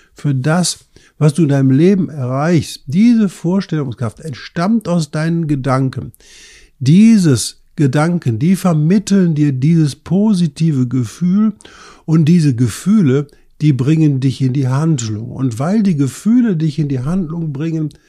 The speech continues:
entsteht hinterher entweder dein Beruf oder das Auto, egal wo du tätig bist. Das heißt, nichts auf dieser Welt ist kreiert worden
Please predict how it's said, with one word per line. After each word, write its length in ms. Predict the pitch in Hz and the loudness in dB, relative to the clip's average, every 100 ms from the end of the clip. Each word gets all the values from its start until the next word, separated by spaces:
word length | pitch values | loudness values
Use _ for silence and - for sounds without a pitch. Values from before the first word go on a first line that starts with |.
| _ _ _ | _ _ _
entsteht 580 | - 139 - - 175 202 | -8 -6 -6 0 2 2
hinterher 560 | - 170 156 151 139 156 | -2 -2 -2 -2 -2 -2
entweder 320 | 139 123 120 | -4 -2 -2
dein 320 | 120 160 190 | -2 0 0
Beruf 420 | 165 127 143 135 - | 0 -2 -4 -6 -10
oder 200 | 151 147 | -6 -4
das 220 | 160 - | -4 -6
Auto, 380 | 143 139 135 147 | -4 -4 -4 -6
egal 540 | 202 175 151 170 160 | -4 -4 -4 -4 -4
wo 100 | 151 | -4
du 100 | 156 | -4
tätig 480 | 139 135 123 110 - | -2 -2 -2 -4 -10
bist. 300 | 120 110 - _ _ - - _ | -12 -12 -16 _ _ -20 -20 _
Das 240 | 117 - | -12 -8
heißt, 360 | 135 175 170 - _ _ _ _ | -4 -2 -2 -6 _ _ _ _
nichts 840 | 135 139 208 190 127 - - - - | -2 2 4 4 2 -6 -12 -12 -12
auf 200 | - 139 | -12 -6
dieser 340 | 123 131 127 113 | -2 -2 -2 -2
Welt 440 | 156 175 175 - _ _ - | -2 -2 -2 -8 _ _ -4
ist 320 | 147 - - | -2 -4 -12
kreiert 800 | - 131 185 208 190 202 - 113 | -8 -8 -6 -2 0 0 -4 -4
worden 440 | 117 120 127 151 | -2 -2 -4 -8